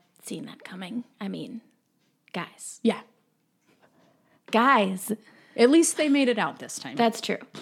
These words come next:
Speaker 2: So there's still the problem of bomb collar guy.
Speaker 1: Mm-hmm.
Speaker 2: Without Walker, they don't have any idea how to safely defuse this bomb. And at this point, they have less than two hours.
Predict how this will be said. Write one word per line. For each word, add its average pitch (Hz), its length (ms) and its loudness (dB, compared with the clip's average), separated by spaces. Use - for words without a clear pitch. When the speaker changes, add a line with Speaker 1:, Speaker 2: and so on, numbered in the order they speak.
Speaker 2:
So 254 460 6
there's 240 160 4
still 247 400 4
the 233 100 2
problem 190 420 2
of 160 360 -2
bomb 160 240 0
collar 160 260 -4
guy. 208 240 4
Speaker 1:
Mm-hmm. - 340 -2
Speaker 2:
Without 196 260 8
Walker, 208 360 6
they 190 140 4
don't 170 160 0
have 170 120 2
any 190 220 2
idea 190 220 4
how 185 60 2
to 175 100 2
safely 165 360 -2
defuse 165 380 -2
this 165 160 -2
bomb. 190 360 6
And 175 120 2
at 170 100 0
this 220 140 4
point, 214 240 6
they 180 60 4
have 170 220 4
less 170 280 2
than 170 180 -2
two 160 180 -4
hours. - 540 -8